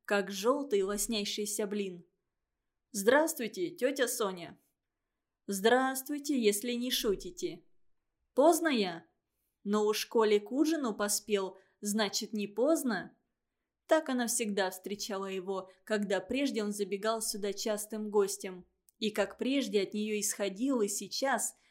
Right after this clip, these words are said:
горьковато-удушливый запах рыбьего жира, на котором она печёт икряники, и тонкие жёсткие лепёшки из рыбьей муки. Егоров с неожиданным удовольствием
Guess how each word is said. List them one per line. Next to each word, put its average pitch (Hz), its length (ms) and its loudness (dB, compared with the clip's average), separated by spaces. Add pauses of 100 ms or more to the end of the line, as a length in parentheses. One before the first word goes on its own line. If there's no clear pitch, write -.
(160)
горьковато-удушливый 240 1500 0
запах 240 440 -2 (160)
рыбьего 220 600 -2
жира, 196 480 -4 (260)
на 208 140 0
котором 202 460 -2
она 196 180 -8
печёт 254 500 -4
икряники, 190 880 -4 (220)
и 202 140 -6
тонкие 240 580 0
жёсткие 247 480 -4
лепёшки 226 800 -4 (140)
из 262 200 0
рыбьей 208 360 0
муки. 208 560 -8 (520)
Егоров 220 560 4
с - 60 -6
неожиданным 262 720 -6
удовольствием 240 840 -2